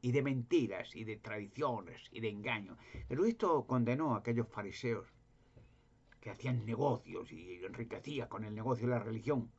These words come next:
una religión pagana totalmente, porque Jesucristo los denunciaba como cueva de ladrones, los denunciaba. Fíjese que, que,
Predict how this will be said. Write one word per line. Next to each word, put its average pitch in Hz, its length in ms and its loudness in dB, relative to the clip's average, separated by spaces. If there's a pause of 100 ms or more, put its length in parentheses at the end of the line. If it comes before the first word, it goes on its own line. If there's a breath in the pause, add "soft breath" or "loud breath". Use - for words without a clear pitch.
(240 soft breath)
una 127 120 0
religión 123 300 0
pagana 143 480 -2
totalmente, 104 600 -6 (520 soft breath)
porque 107 220 2
Jesucristo 139 340 2
los 131 280 0
denunciaba 120 640 0
como 113 240 0
cueva 131 240 4
de 120 80 4
ladrones, 113 500 0 (1160)
los 123 260 0
denunciaba. 143 480 0 (200 loud breath)
Fíjese 233 240 2
que, 190 200 4
que, 143 200 4